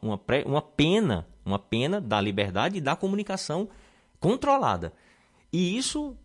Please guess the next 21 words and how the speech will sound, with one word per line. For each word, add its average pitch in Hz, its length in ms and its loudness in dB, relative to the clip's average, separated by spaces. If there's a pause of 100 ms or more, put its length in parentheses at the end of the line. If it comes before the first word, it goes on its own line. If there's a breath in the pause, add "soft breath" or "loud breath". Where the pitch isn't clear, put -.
de, 101 320 -2
de, 95 220 -6
dessas 110 420 0
comunicações, 110 540 -2
acaba 185 260 0
também 233 560 2
dificultando 233 580 -4
o 294 60 -8
nosso 196 240 -2
trabalho, 170 420 -4 (360)
porque 135 640 -2 (120)
é - 160 -4
um, 156 380 0
um 156 60 -2
cenário 147 720 -4 (400 soft breath)
que 139 100 0
a 151 80 4
gente 175 400 -2 (560)
geralmente 202 640 2
não 277 160 0
parte 185 560 -2